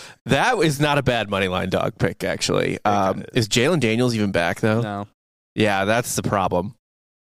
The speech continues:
Speaker 1: That, but even
Speaker 2: You're
Speaker 1: s-
Speaker 2: not, I'm not a bean boy.
Speaker 1: even still, Purdue's kind, or Purdue, uh, Baylor's kind of in a, a little bit of a rough patch right now.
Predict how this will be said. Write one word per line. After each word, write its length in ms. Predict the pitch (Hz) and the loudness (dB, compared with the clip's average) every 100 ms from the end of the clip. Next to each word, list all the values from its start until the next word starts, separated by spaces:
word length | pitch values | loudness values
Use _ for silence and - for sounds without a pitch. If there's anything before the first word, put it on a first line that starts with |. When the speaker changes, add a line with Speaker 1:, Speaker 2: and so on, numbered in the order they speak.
| _ _ _ _ - - - - - - _ _ _ _ _ - | _ _ _ _ -18 -18 -18 -20 -20 -20 _ _ _ _ _ -2
Speaker 1:
That, 220 | 120 131 | 0 0
but 160 | 139 - | -2 0
even 200 | 170 160 | 0 2
Speaker 2:
You're 100 | 151 | 0
Speaker 1:
s- 100 | - | -2
Speaker 2:
not, 40 | |
I'm 80 | 156 | 0
not 140 | 151 | 0
a 40 | 127 | -2
bean 300 | 113 120 113 | -4 -6 -2
boy. 320 | 117 120 120 120 | 2 2 0 -2
Speaker 1:
even 240 | 139 165 151 | 0 2 2
still, 280 | - 131 117 | 2 0 2
Purdue's 480 | 117 101 104 107 | 0 2 2 2
kind, 280 | - 98 95 | 0 0 2
or 100 | 110 | 0
Purdue, 460 | 104 113 95 92 92 | 0 -2 0 0 0
uh, 260 | 104 101 95 | 0 0 0
Baylor's 360 | 110 107 104 98 | 2 2 0 0
kind 220 | 110 98 | -2 0
of 80 | 98 | -2
in 140 | 95 | -2
a, 260 | 92 107 - _ _ _ _ _ - | -4 -6 -10 _ _ _ _ _ -8
a 60 | |
little 200 | 110 110 | -4 -2
bit 160 | 104 104 | -2 -2
of 100 | 101 | 0
a 200 | 98 107 | 0 0
rough 240 | 107 107 | -2 -2
patch 320 | - 82 - 107 | 0 -2 -2 -4
right 160 | 95 | -4
now. 320 | 110 95 120 | -4 -6 -6